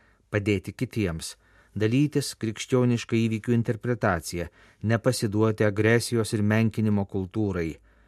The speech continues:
kurti tinklą, kuriame dalijamasi tuo, kas gera, tikra ir gražu. Popiežius priminė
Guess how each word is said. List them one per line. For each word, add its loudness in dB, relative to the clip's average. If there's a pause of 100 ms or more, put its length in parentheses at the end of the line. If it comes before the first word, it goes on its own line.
(220)
kurti 2 (380)
tinklą, 4
kuriame 2
dalijamasi 2
tuo, 2 (420)
kas -6
gera, 4
tikra -4
ir -4
gražu. -6 (1040)
Popiežius 4
priminė 4